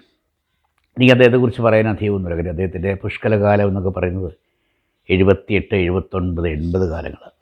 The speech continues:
ആ സമയത്തൊക്കെ ഞാൻ വളരെ കുഞ്ഞാണ്. ഒരു രീതി പറയുകയാണെങ്കിൽ അദ്ദേഹത്തെക്കാൾ ഒരു ദിവസത്തിന് മൂത്തതും ഇരുപത് അല്ലെങ്കിൽ പത്തൊമ്പത് വർഷത്തിന് ഇളയതുമാണ് ഞാൻ.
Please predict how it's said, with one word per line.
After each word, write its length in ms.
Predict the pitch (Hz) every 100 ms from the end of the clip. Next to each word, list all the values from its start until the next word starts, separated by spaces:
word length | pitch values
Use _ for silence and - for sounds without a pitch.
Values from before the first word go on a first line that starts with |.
| _ _ _ _ _ _ _ _ _ _
ആ 100 | 80
സമയത്തൊക്കെ 440 | - 82 82 90
ഞാൻ 220 | 87 90 90 _
വളരെ 240 | _ 87
കുഞ്ഞാണ്. 360 | 80 78 80 76
ഒരു 240 | 98 113
രീതി 280 | 107 113 110
പറയുകയാണെങ്കിൽ 760 | 101 101 101 101 95 80 87 - _ _ _ _ _ _ _ _ _
അദ്ദേഹത്തെക്കാൾ 760 | 87 98 107 110 98 104 104 -
ഒരു 200 | 95 110
ദിവസത്തിന് 560 | 120 104 101 - - 104
മൂത്തതും 580 | 95 90 92 80 71 - _ _ _ _ _ _ _ _ _ _ _
ഇരുപത് 600 | 101 104 117 127 131 - _ _ _ _ _ _ _ _ _ -
അല്ലെങ്കിൽ 260 | 101 101
പത്തൊമ്പത് 580 | - 92 - 131 127 139
വർഷത്തിന് 580 | 113 92 - 95 - 95
ഇളയതുമാണ് 560 | 82 82 85 85 78 -
ഞാൻ. 140 | -